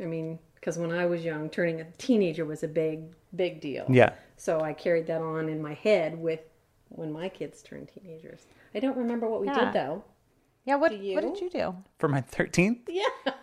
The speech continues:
Speaker 2: have
Speaker 1: I
Speaker 2: no
Speaker 1: don't
Speaker 2: idea.
Speaker 1: remember.
Speaker 3: That's kinda what I'm going through in my head, too. I feel
Speaker 1: Yeah.
Speaker 3: like my parents, it, were the same thing. Like, they were like, "Oh, this matters." I,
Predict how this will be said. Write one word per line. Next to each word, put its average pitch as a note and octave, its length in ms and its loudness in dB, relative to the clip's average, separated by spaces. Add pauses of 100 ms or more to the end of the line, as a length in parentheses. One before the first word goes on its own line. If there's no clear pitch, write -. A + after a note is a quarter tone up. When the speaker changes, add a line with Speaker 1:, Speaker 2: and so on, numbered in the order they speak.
(120)
Speaker 2:
have - 140 2
Speaker 1:
I - 20 2
Speaker 2:
no C3+ 80 6
Speaker 1:
don't C3 80 12
Speaker 2:
idea. C3 320 10
Speaker 1:
remember. A3+ 460 -2
Speaker 3:
That's G#4 200 12
kinda A#4 240 6
what G#4 120 10
I'm G#4+ 140 10
going A4+ 160 4
through G4 100 2
in F4 100 0
my E4+ 80 2
head, F4+ 240 2
too. G#4+ 200 4
I C4+ 120 8
feel D#4+ 180 4
Speaker 1:
Yeah. G4 60 6
Speaker 3:
like G4+ 160 6
my C4+ 160 8
parents, E4 480 -4
it, A3+ 260 -6
were B3+ 140 6
the B3+ 120 -2
same B3 300 -4
thing. B3 280 2
Like, G3+ 180 4
they A3 140 4
were G#3+ 80 6
like, G3+ 320 8
"Oh, A3 140 6
this G#3 200 0
matters." G#3 720 6 (840)
I, G#3 160 8